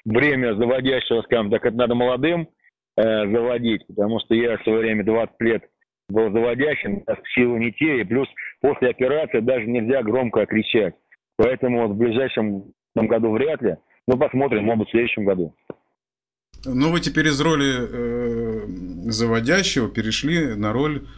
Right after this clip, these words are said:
Speaker 2: э, заводного. <laughs> То есть самый
Speaker 1: Ну,
Speaker 2: главный
Speaker 1: руководящего.
Speaker 2: заводила в т-, т-, торпедовской болельческой среде, то есть, э, какие-то инициативы, какие-то, вот, кого-то поддержать, вы говорили. На вас, вы мотор,
Speaker 1: Ну да.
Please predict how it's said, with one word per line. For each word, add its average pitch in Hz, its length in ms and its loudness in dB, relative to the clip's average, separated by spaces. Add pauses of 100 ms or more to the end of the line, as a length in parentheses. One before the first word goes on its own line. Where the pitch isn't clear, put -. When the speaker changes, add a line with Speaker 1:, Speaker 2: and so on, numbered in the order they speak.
(120)
Speaker 2:
э, 95 380 -8 (100)
заводного. 120 800 -2 (800)
<laughs> 139 720 -4
То 135 80 2
есть 139 140 0
самый 170 280 4
Speaker 1:
Ну, 135 60 -2
Speaker 2:
главный 156 380 2
Speaker 1:
руководящего. 117 140 2
Speaker 2:
заводила 143 720 2
в 117 400 0
т-, 117 160 -6
т-, 127 200 0
торпедовской 110 1080 -2
болельческой 113 500 -2
среде, 139 540 -2 (240)
то 117 80 0
есть, 113 240 -2
э, 107 360 -2 (360)
какие-то 120 320 -2
инициативы, 107 880 -2
какие-то, 107 480 -6
вот, 101 340 -8
кого-то 117 300 -4
поддержать, 104 640 -4
вы 98 60 -6
говорили. 98 520 -6 (260)
На 120 160 0
вас, 135 220 -2
вы 123 160 -4
мотор, 120 400 0
Speaker 1:
Ну 127 140 0
да. 101 200 0